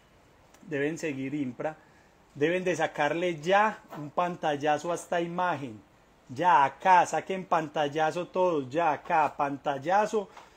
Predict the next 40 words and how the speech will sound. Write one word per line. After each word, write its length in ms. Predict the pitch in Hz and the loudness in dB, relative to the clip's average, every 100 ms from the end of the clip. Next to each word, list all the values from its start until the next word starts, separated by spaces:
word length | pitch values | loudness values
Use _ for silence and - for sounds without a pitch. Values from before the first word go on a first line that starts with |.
| _ _ | _ _
básicamente, 1000 | 151 139 175 165 151 196 208 - 196 147 143 | -4 -4 -4 -4 -2 -2 -6 -4 -6 -6 -6
de 320 | 151 156 160 | -4 -2 -2
esta 260 | 156 - 185 | -4 -4 -4
imagen. 560 | 190 202 202 202 196 - _ _ _ _ - | -2 -2 -2 -6 -12 -16 _ _ _ _ -6
No 100 | 147 | -2
me 80 | 180 | 0
vayan 200 | 180 170 | 0 0
a 40 | |
hacer 200 | 139 143 | -2 -2
memes 340 | 175 175 175 | -2 -2 -6
con 160 | - 143 | -6 -6
la, 180 | 135 127 - | -6 -8 -12
con 140 | - 139 | -10 -10
los 100 | 127 | -8
pantallazos 680 | 139 131 127 147 185 180 160 | -10 -6 -4 -2 -2 -2 -6
y 60 | |
las 160 | 143 123 | -6 -6
caras 280 | 147 151 - | -6 -8 -8
que 120 | 151 | -10
yo 160 | 139 151 | -6 -6
hago 180 | 175 160 | -6 -8
cuando 180 | 151 | -8
estoy 160 | 127 156 | -8 -10
explicando, 520 | 143 151 - - 196 - | -8 -12 -12 -6 -6 -4
<laughs> 440 | - - - - | -10 -10 -20 -12
que 100 | 165 | -2
ya 100 | 151 | 0
me 100 | 165 | 2
han 120 | 156 | 0
hecho 240 | 175 - 190 | -2 0 2
varios. 600 | - 208 180 302 - - 190 - - - - - | 2 0 0 -4 -8 -6 -8 -6 -8 -6 -10 -10
<laughs> 600 | - - - - - - | -18 -18 -20 -20 -20 -2
Deben 200 | 147 180 | -2 0
de 80 | 170 | -2
sacar 360 | 170 160 143 | -2 0 0
pantallazo, 840 | - 180 180 185 180 170 160 180 - - _ _ | 0 0 2 2 4 4 2 -6 -8 -20 _ _
ponerlo 560 | 139 139 175 226 226 233 | -4 -2 2 4 6 4
en 100 | 226 | 4
sus 220 | 240 220 | 0 -2
historias 760 | 233 - 226 220 226 226 220 | -4 2 4 6 4 2 0